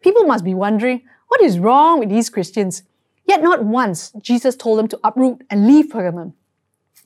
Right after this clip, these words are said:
In fact, he gave his approval of them, encouraging them to remain true to their faith in him. Imagine for yourself. Wouldn't you want to leave?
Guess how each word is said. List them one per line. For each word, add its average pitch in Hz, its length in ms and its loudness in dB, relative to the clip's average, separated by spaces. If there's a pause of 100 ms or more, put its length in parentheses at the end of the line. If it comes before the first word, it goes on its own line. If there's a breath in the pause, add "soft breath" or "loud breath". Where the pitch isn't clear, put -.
In 214 120 -2
fact, - 400 -4 (260 soft breath)
he 254 100 0
gave 311 320 2
his 285 160 -6
approval 233 460 -2
of 175 120 -8
them, 180 260 -6 (320)
encouraging 302 640 0
them 233 160 0
to - 120 -10
remain 254 400 0
true 359 420 2
to - 100 -6
their 208 120 0
faith 214 320 -4
in 185 140 -12
him. 170 260 -14 (400)
Imagine 359 400 2
for 247 140 -2
yourself. 180 480 -10 (420)
Wouldn't 359 380 4
you 277 200 4
want 339 200 0
to 311 80 -6
leave? 330 340 -2